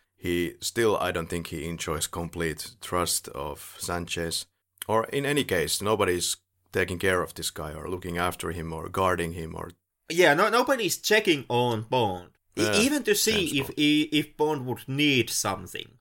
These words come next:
Speaker 2: Like, to, e-, even to ask, like, "Do you need fresh mint?"
Speaker 1: Yeah, weird. Maybe he had already blocked this time as well the door with the, with the chair.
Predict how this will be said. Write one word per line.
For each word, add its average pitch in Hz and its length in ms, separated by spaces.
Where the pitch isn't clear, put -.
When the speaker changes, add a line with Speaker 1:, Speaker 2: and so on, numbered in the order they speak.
Speaker 2:
Like, 113 200
to, 156 160
e-, 160 200
even 196 220
to 165 120
ask, 156 380
like, 107 220
"Do 117 100
you 120 100
need 123 200
fresh 131 380
mint?" - 360
Speaker 1:
Yeah, 90 300
weird. 82 360
Maybe 123 240
he 110 140
had 110 200
already 107 320
blocked 98 380
this 95 180
time 82 260
as - 260
well 78 180
the 80 120
door 80 280
with 85 200
the, 80 180
with 90 140
the 87 80
chair. 85 340